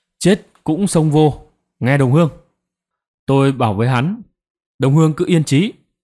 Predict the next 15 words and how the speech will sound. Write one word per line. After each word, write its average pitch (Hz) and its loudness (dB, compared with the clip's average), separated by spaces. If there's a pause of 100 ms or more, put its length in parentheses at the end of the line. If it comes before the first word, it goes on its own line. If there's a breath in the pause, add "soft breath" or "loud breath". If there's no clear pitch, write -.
(180)
nhưng 156 0
để 101 -2
tao 131 -4
nghỉ 127 -2
tí 120 -2
đã." 156 -2 (880)
Chắc 147 -4
hắn 139 -2
thấy 160 -2
tôi 135 0
cứ 185 -2
đi 190 0
chậm - -4
tụt 113 -6
lại 104 -4